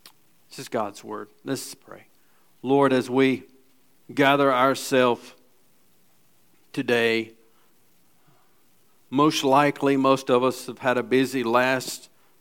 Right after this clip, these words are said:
several days. And so, Lord, we've prioritized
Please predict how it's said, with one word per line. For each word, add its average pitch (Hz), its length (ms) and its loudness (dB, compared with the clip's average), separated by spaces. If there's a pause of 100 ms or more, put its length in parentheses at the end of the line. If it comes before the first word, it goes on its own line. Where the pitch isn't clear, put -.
several 123 500 -2
days. - 540 -16 (320)
And 120 160 -18
so, 123 260 -8
Lord, 123 380 -2
we've 120 400 -8 (1120)
prioritized 131 800 0